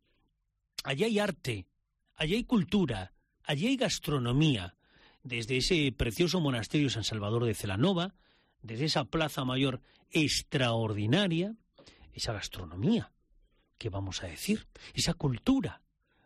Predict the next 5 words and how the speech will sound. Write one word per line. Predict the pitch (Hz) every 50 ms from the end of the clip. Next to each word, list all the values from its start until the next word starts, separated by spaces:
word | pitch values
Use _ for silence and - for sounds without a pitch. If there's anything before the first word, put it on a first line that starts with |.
| _ _ _
con | - 143 135 131 127 123 120 117 113 104 98 98 95 98 123 156 156 -
figuras | - 156 147 131 151 185 208 196 - -
como | - 175 156 156 139 -
Curro | - - 214 214 214 185
Sanríquez | 143 - 139 123 120 135 208 262 208 - - 117 - - -